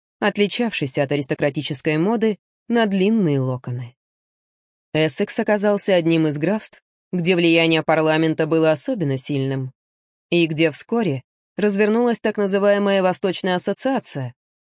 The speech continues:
собравшая отдельные местные ополчения в единую армию.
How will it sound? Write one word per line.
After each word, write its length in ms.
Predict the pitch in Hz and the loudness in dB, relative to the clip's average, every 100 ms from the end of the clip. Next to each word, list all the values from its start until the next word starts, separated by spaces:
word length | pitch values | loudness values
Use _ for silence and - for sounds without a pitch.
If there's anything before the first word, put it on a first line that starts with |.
| _ | _
собравшая 580 | - 165 156 143 160 151 | 0 2 2 2 2 2
отдельные 420 | 147 151 151 147 | 2 2 2 2
местные 360 | 151 143 156 147 | 0 0 -2 0
ополчения 720 | 151 151 - 240 240 233 214 _ _ _ _ | 0 0 0 0 2 0 -2 _ _ _ _
в 80 | 208 | -4
единую 680 | 202 214 170 226 240 214 - | 0 0 2 2 2 0 0
армию. 500 | 151 143 135 131 120 | -2 -2 -4 -6 -10